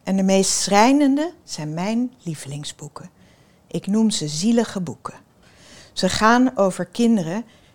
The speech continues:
die niet zoals ik een gezonde vader en moeder hebben, een dak boven het hoofd en genoeg te eten.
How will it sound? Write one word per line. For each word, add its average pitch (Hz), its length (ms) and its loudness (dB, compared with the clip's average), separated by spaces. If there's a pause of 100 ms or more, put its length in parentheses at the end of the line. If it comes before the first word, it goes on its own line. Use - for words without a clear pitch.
die 185 140 -2
niet 226 320 2
zoals 180 300 0
ik 254 300 0
een 196 100 -4
gezonde 208 440 2
vader 180 400 4
en 175 100 0
moeder 226 320 6
hebben, 180 360 6 (300)
een 180 180 0
dak 202 300 4
boven 190 340 6
het 170 140 -4
hoofd 185 520 -2
en 202 140 -2
genoeg 214 320 0
te - 140 4
eten. 254 420 4